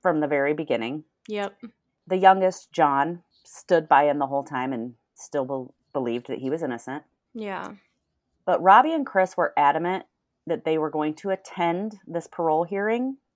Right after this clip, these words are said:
Speaker 1: and make sure that he did not make parole.
Speaker 2: Good. Good for them.
Speaker 1: Yes. But on February twenty-first,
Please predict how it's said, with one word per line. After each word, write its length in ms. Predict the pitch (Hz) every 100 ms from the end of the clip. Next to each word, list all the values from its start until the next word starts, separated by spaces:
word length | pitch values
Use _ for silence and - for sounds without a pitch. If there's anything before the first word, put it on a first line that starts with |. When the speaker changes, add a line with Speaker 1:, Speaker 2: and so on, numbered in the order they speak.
| _ -
Speaker 1:
and 160 | 151
make 220 | 151 156 -
sure 480 | - 185 147 104 117
that 120 | 131
he 240 | - 127 -
did 200 | 143 123
not 240 | 110 - -
make 180 | 80
parole. 420 | - 82 52 - _ _ _ _
Speaker 2:
Good. 460 | 220 294 196 185 202
Good 140 | 233
for 120 | 285
them. 300 | 302 262 170 _ _ _ -
Speaker 1:
Yes. 460 | 240 165 - - _ _ _ -
But 120 | 220
on 140 | 226
February 540 | 220 320 381 370 349 330
twenty-first, 880 | - 311 330 180 - - - _